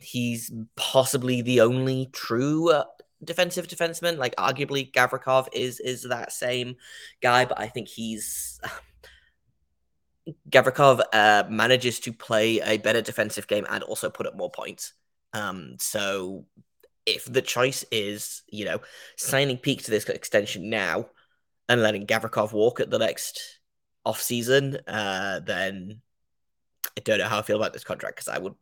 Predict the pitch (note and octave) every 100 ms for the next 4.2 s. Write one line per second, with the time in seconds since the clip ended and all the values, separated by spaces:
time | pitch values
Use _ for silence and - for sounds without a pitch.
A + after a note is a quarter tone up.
0 | _ - D#3 D3 A2 A2 G#2 G#2+ - A2+
1 | A#2+ A#2 A2 - - - - - G2+ A2
2 | - F#2+ G2+ G2+ - - A2 G#2+ - G#2
3 | G#2+ A2+ A#2 A2+ A2 G#2+ - - C#3 D3
4 | C3+